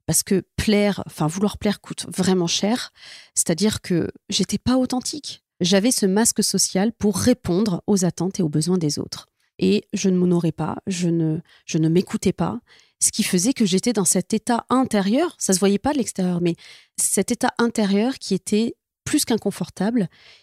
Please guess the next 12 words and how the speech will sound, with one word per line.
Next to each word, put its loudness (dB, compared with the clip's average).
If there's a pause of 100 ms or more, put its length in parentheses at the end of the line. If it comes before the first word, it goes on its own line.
(100)
et -2
qui, 0
à 4
un 4
moment 4
donné, 2
a 2
tellement 2
été 0
insupportable -2
à 2
vivre -2